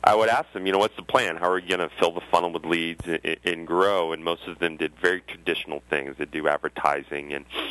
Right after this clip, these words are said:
email marketing and trade shows and cold calls. And it just struck me that, boy, people are kind of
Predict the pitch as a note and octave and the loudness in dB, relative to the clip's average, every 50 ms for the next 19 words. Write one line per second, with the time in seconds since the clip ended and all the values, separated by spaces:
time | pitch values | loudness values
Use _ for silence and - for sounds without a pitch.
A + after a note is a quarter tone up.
0 | - - - - G#2 A2 G#2 G2+ F#2 F2+ F2+ F2+ F2 E2+ - - E2+ E2+ D#2+ D2+ | -10 -12 -10 -6 -4 0 0 2 2 2 2 2 0 0 0 -4 -4 -4 -4 -6
1 | D2 C#2+ C#2+ - - F#2 F2+ E2+ - - - F2 D#2 D2+ C#2+ - D2 D2+ - - | -8 -10 -10 -6 0 0 0 0 0 -4 -2 -2 -2 -2 -4 -6 -10 -12 -10 -6
2 | - F2 F2 F2 - - D2+ C#2+ C#2 C#2 C#2+ - - - - - - - E2+ E2 | -2 -2 -2 -2 0 2 2 4 4 2 -2 -6 -10 -10 -10 -6 -4 -2 -2 0
3 | E2 D#2+ D#2+ D#2 D#2 D#2+ - - - - - - - - - - - - - - | 0 -2 -2 -4 -4 -6 -10 -10 -10 -12 -18 -20 -20 -18 -18 -18 -16 -16 -14 -14
4 | - - - - - - - - - _ - A2+ A2+ - - A3 C4+ - - - | -14 -14 -14 -14 -16 -18 -20 -20 -8 _ 0 0 0 0 -2 -2 -2 -4 -6 -14
5 | - - - - B2+ B2+ D3+ - - - E3 E3 E3+ E3 D#3+ C#3+ - - - - | -14 -10 -4 2 4 4 4 2 -2 -4 -2 -2 -2 -2 -4 -6 -8 -10 -8 -8
6 | A2+ G#2 - - G2+ - G3+ G2 G2 - _ _ - - - - - - - - | -6 0 2 4 4 4 4 2 0 -2 _ _ -8 -8 -6 -6 -8 -10 -14 -16
7 | - - - - - - - - B2+ C#3 C3+ A2 - - G2+ C3 - - D3+ D3 | -18 -20 -20 -20 -20 -8 0 2 4 4 4 2 0 -4 -6 -4 -2 0 0 0
8 | C#3+ A#2 - - A#2 G#2+ F#2+ F2 | 0 0 0 0 -2 0 -2 -4